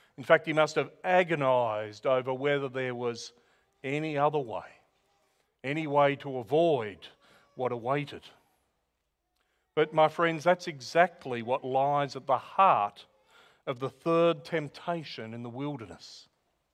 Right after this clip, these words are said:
In the last two weeks, we've seen his temptation to turn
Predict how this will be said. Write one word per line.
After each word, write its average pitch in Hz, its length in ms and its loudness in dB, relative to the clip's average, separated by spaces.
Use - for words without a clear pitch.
In 190 100 0
the 190 80 6
last 196 400 10
two 196 220 2
weeks, 190 380 2
we've 156 180 -4
seen 185 480 0
his 156 220 -6
temptation 160 920 -4
to - 100 -14
turn 120 460 -4